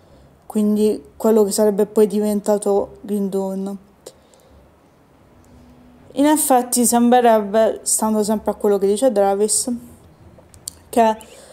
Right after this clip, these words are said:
quando loro erano ancora nati sia stato fatto un qualche tipo di rituale che doveva essere completato, eh, sacrificando qualcuno. Tuttavia il padre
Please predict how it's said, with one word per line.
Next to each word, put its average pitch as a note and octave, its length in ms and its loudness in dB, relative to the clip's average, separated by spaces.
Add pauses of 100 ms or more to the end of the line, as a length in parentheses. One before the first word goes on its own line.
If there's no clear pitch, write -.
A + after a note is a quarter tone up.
(840)
quando C4 320 4
loro C4 440 4
erano A#3 540 4
ancora B3 480 0
nati A3+ 420 0
sia A#3 180 2
stato B3+ 320 2
fatto A#3 320 -2
un G#3+ 60 -4
qualche A#3 320 0
tipo G#3+ 260 0
di G3 80 -2
rituale G3+ 760 -2 (240)
che A3+ 320 2 (560)
doveva B3 380 4
essere A3 380 2
completato, A#3 920 2 (1160)
eh, G#3+ 1080 2
sacrificando A3 840 0
qualcuno. G#3 560 -4
Tuttavia A#3+ 480 2
il A3+ 100 0
padre G#3+ 640 0